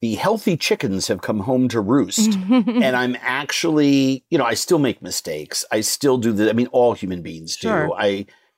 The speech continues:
Speaker 1: you know, I, I make relationship mistakes, work mistakes, you know, crossword puzzle mistakes,
Speaker 2: <laughs>
Speaker 1: you know, cooking mis-, I mean, we, we, we're human beings. We make mistakes all the time. But I'm no longer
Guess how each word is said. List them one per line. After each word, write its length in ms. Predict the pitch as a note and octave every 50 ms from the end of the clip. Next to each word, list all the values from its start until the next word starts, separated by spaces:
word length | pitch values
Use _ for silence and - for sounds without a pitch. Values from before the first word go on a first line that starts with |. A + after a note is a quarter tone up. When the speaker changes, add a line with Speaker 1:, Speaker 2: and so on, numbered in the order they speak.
| _ _ _ _ _ _ _
Speaker 1:
you 120 | - C3 B2
know, 300 | A2+ G#2 G#2 G2+ G2+ G2
I, 420 | - G2+ A#2+ G#2+ G2 - B2+ A#2+
I 40 | A2
make 280 | G#2+ G#2+ G#2 G2+ - -
relationship 640 | G2+ G2+ C#3 F#3 D#3+ - D3 D#3+ - - E3+ - -
mistakes, 560 | - - - - - C#3+ B2+ B2 A#2 - -
work 360 | A2 B2 D#3+ F3 - - -
mistakes, 800 | C3+ B2+ - - - C#3 C3 B2+ B2+ A#2+ G#2 - - - - - _ _ _ _ _ _ _ _ _ _ _ _ -
you 320 | C#3 C3 G#2+ A#2 C3 C3+
know, 180 | G2 F2 F2+ F2+
crossword 600 | - - F3+ E3+ E3 E3 - E3 D#3+ D3 C#3 -
puzzle 320 | E3 E3 D3+ B2 D3 D3
mistakes, 880 | D3 D3 C3+ - - D#3 C#3+ C#3 C#3 C3+ A#3+ B3 - A#3+ A#3+ - - A#3 A#3 F3+ D3+ - - -
Speaker 2:
<laughs> 300 | - A#3+ A#3+ - _ _
Speaker 1:
you 180 | - - D3+ D3
know, 220 | A#2+ G2+ G#2 A2 G2+
cooking 500 | - - E3+ G3 F#3+ - F3+ E3 D#3+ D#3
mis-, 180 | D3+ - -
I 60 | D3 C#3
mean, 240 | C#3+ D3 C#3+ C#3+ C#3+
we, 180 | D3 D3+ C#3 -
we, 120 | D#3+ E3
we're 240 | D#3+ E3 E3+ F3+ F#3
human 300 | - G#3 G#3+ G3+ F#3 D#3
beings. 320 | C#3 C#3 G2+ F#2 - G#2+
We 80 | B2 B2+
make 240 | C3 C#3+ C#3+ - C3
mistakes 400 | C3 - - C#3+ C3 A#2 - C3+
all 100 | A#2+ A2+
the 100 | G#2+ G2+
time. 320 | - C3 G#2+ G2+ F2 E2 - - - - _ _ _
But 220 | D3+ D3+ D3 - -
I'm 340 | C#3 C#3+ D3 D3 D3 C#3+ C#3+
no 120 | D3+ D#3+
longer 1000 | F3+ F#3+ F#3 E3 D#3 D#3+ D#3+ D#3+ E3+ E3+ D#3 C#3 D3+ D3 C#3+ C3+ C3+ C#3 C#3